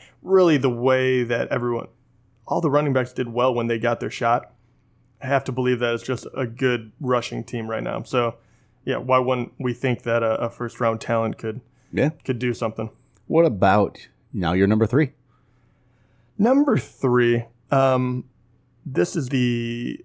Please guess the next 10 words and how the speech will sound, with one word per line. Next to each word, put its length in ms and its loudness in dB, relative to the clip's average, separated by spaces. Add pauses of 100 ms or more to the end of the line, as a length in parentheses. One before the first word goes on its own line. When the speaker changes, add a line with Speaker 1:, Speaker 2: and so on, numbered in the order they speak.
Speaker 1:
uh, 200 0
young 340 2
wide 160 6
receiver. 400 -2
I'm 160 2
always 200 0
looking 280 0
for, 720 -2
uh, 220 -4
especially 640 -2